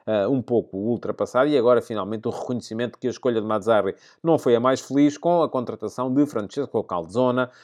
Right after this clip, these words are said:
o, ehm, selecionador da Eslováquia, que, se bem se lembram,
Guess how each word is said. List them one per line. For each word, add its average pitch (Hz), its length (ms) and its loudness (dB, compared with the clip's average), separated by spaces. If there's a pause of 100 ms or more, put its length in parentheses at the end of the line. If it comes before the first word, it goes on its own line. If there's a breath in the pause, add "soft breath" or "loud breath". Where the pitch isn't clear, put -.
(120)
o, 151 300 6
ehm, 104 1000 2
selecionador 123 640 4
da 170 120 6
Eslováquia, 135 580 2
que, 247 180 -2
se 247 120 -10
bem 165 180 0
se - 100 -12
lembram, 113 400 0